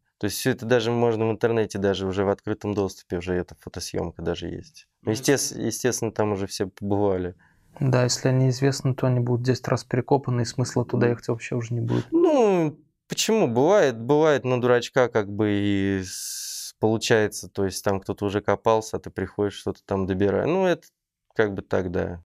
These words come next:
Speaker 2: Как ты первый раз нашел вот труп вообще человеческий?
Speaker 1: Первый раз, это, наверное, был на вахте памяти, ну, с красными поисковиками. М, да мы копали, э, воронку.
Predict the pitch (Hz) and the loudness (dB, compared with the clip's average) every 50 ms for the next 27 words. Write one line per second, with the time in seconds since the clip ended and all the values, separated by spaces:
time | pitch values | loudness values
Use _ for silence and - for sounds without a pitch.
0 | - - - - 147 151 - - - 139 135 - 139 135 127 127 123 120 123 123 | -14 -2 4 4 4 4 2 0 -4 -2 0 2 2 2 4 2 2 2 0 -2
1 | - - 120 120 - - 123 120 113 113 110 107 - - - - _ _ - - | -4 -4 -6 -6 -4 -2 0 0 0 0 -2 -4 -4 -8 -20 -20 _ _ -8 -4
2 | 113 120 113 110 - - 117 117 - - 117 - - - 117 113 110 113 110 - | -2 -2 -2 -2 -2 -4 -4 -4 -4 -8 -8 -6 -4 -4 -4 -2 -2 -4 -6 -6
3 | - - - - - 127 _ _ _ _ - - - 120 113 110 107 110 113 113 | -10 -14 -12 -10 -10 -10 _ _ _ _ -4 0 2 2 2 4 4 4 4 4
4 | 127 139 147 160 156 - - - - - - 117 127 127 - 131 131 131 131 135 | 4 4 4 2 0 -2 -4 -6 -6 -2 0 0 0 2 0 0 2 2 2 4
5 | 135 131 131 131 127 123 123 131 131 127 127 123 127 127 123 127 - - - - | 2 2 2 2 0 2 2 2 2 4 4 4 2 2 0 -2 -6 -6 0 2
6 | 123 110 107 101 92 - - 95 104 123 123 110 95 - - - 110 104 - - | 2 2 2 -2 -4 -6 -6 -4 0 0 0 0 -2 -2 -2 0 0 0 -2 -4
7 | 101 98 95 95 - - 98 98 98 - - - - 98 95 95 - - 98 95 | -6 -6 -6 -6 -4 -4 -2 -2 -4 -4 -8 -6 -4 -4 -4 -2 0 0 0 0
8 | 90 92 90 90 90 _ _ _ _ _ _ - 92 104 107 107 107 107 110 104 | 0 -4 -6 -8 -10 _ _ _ _ _ _ -4 -2 0 2 2 2 0 0 0
9 | 101 110 113 123 131 143 147 147 151 147 143 143 143 135 131 117 _ - 135 135 | 2 2 2 2 2 2 2 2 2 2 2 2 2 0 -2 -2 _ 0 0 0
10 | 131 - - 147 139 135 131 127 127 123 123 - - _ _ _ _ _ - - | 0 0 0 2 2 2 2 2 0 -2 -4 -8 -20 _ _ _ _ _ -6 -2
11 | - 107 107 104 107 107 104 104 104 107 104 101 101 104 101 101 101 101 101 101 | 0 2 2 4 2 2 2 2 4 2 2 2 2 2 2 2 2 2 2 2
12 | 101 101 98 98 98 98 95 107 107 107 117 127 143 160 170 175 - - 123 101 | 2 2 2 2 0 2 2 4 4 4 4 2 2 0 0 -2 -6 -4 -4 -4
13 | 95 92 90 _ | -2 -4 -6 _